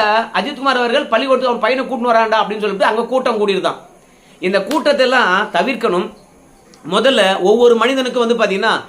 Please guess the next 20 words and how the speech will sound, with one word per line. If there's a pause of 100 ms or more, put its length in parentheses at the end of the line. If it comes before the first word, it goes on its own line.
(260)
அஜித்குமார்
அவர்களை
பார்ப்பதற்கு
எனக்கு
உரிமை
இல்லையா (420)
அப்படின்னு
சொல்றாங்க. (720)
ஏண்டா
சாமி, (420)
ஒரு
நாட்டை
கட்டமைக்கணும், (460)
உன்
வீட்டை
வளர்ச்சி
அடைய
செய்யணும், (460)
உனக்கு
புள்ள,